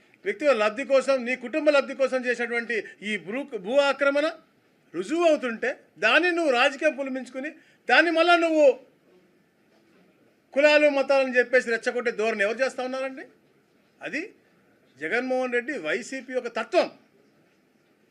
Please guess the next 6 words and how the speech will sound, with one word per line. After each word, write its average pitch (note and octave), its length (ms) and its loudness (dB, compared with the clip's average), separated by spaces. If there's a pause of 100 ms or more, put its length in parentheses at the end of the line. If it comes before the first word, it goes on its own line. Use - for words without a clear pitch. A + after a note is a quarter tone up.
(920)
తెలుగుదేశం C4+ 420 2
పార్టీ C4+ 300 2
ఎప్పుడు C#4+ 340 2
కూడా C#4+ 260 4
ఎవరిని C#4 420 4
కూడా C#4 420 4